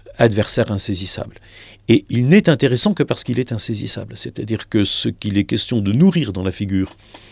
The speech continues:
du terrorisme, c'est bien, euh, cette, cette présence, euh, euh, sournoise, euh, omnipotente, euh, inquiétante. C'est, c'est que le terroriste est toujours dans notre dos.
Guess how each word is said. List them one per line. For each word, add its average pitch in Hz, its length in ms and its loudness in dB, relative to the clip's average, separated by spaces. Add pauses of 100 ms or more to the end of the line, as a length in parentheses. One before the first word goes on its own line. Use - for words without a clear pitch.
(440)
du 92 120 -2
terrorisme, 87 600 -4 (400)
c'est - 240 0
bien, 135 380 2 (140)
euh, 95 300 -2
cette, - 460 -2 (420)
cette - 360 -4
présence, 113 800 0
euh, 87 100 0 (380)
euh, 95 460 -2
sournoise, 101 880 -2 (300)
euh, 104 100 -10 (220)
omnipotente, 107 920 -2
euh, 101 120 -8 (160)
inquiétante. 101 720 -4
C'est, 92 240 -2 (280)
c'est - 280 0
que - 100 -4
le 95 120 2
terroriste 107 440 -2
est 110 60 -2
toujours 110 260 -6
dans 98 120 -2
notre 101 260 -2
dos. 95 240 -4